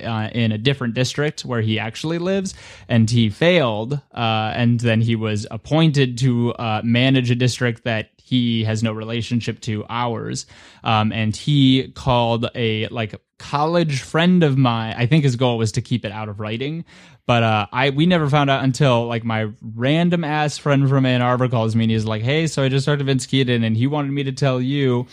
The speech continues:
that you will never own your property. There's nothing you can do ever to own it. Um, and if you do not agree to go quietly, uh, that you will nev-, that you will cease to exist entirely."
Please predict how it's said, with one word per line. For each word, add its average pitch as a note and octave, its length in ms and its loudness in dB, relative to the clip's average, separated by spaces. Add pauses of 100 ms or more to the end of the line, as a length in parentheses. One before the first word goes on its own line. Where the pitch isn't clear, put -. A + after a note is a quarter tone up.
(240)
that A2+ 360 0 (340)
you C3 120 4
will C3 120 4
never D3 300 4
own D#3 180 4
your D#3+ 120 4
property. C3 500 2
There's A2+ 280 0
nothing C3+ 420 4
you C#3 160 0
can C3+ 180 0
do B2+ 340 0
ever C3+ 300 0
to C#3+ 240 -2
own A2+ 160 -2
it. A2+ 360 -8
Um, A2 500 -2 (280)
and A#2 300 0
if A#2 160 -2
you A#2+ 160 0
do A#2+ 140 0
not B2+ 400 -2 (160)
agree B2+ 460 0
to C#3+ 120 -2
go B2+ 220 2
quietly, E3+ 800 -4 (320)
uh, A2+ 420 2
that B2 400 0
you C3 160 2
will B2+ 220 2
nev-, A#2+ 400 2
that B2 100 4
you B2+ 140 0
will A#2+ 100 0
cease A#2+ 280 -2
to B2+ 120 -2
exist A#2 400 -2
entirely." G#2 800 -4